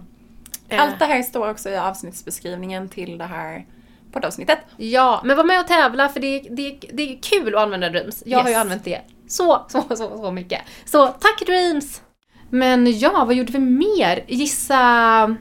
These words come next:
Speaker 1: eh, koppla ihop olika julkalendrar med vilka årtal de sändes. Alltså T V-julkalendrar. Ehm, har haft lite smaktest, typ så här, para ihop så här, rätt julmust med rätt märke eller rätt pepparkaka med rätt märke.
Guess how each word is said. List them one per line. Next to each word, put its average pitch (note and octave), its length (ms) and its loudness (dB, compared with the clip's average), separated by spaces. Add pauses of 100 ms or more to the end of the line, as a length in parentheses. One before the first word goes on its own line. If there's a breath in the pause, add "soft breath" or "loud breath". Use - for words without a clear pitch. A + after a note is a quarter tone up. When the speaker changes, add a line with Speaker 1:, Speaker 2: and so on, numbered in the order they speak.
(360)
Speaker 1:
eh, A3+ 220 4
koppla C4 280 -2
ihop B3+ 200 0
olika A3+ 260 0
julkalendrar G#3+ 880 0
med B3+ 340 0
vilka G#3+ 200 -4
årtal G#3 420 -4
de B3+ 140 -4
sändes. B3+ 600 -2 (800 loud breath)
Alltså G#3+ 220 -2
T G#3 160 -2
V-julkalendrar. F#3 720 0 (180)
Ehm, A3+ 720 -2 (120)
har A#3+ 180 -2
haft A#3 260 -4
lite A3+ 160 -4
smaktest, A#3+ 880 -2
typ G#3+ 320 2
så - 80 -6
här, G3 160 0
para G3 280 -6
ihop G3 240 -8
så G#3 80 -6
här, F#3 100 -4
rätt G3 200 -6
julmust F3+ 520 -6
med F#3+ 100 -4
rätt F#3 160 -12
märke F#3 560 -4
eller B3 420 2
rätt F#3 320 -8
pepparkaka F3 720 -6
med G#3 160 -6
rätt G#3 120 -10
märke. A3+ 640 -2